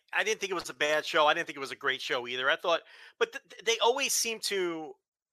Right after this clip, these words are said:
the, the, the last couple of shows before each pay-per-view,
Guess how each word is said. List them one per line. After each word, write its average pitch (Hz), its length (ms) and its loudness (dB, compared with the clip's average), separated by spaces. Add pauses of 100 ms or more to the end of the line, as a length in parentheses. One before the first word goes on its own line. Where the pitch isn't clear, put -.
(160)
the, 165 200 -2 (180)
the, 151 340 0 (440)
the 170 100 -6
last 220 280 6
couple 214 320 0
of 175 100 -4
shows 170 320 0
before 156 340 -4
each 143 220 -6
pay-per-view, 123 600 -6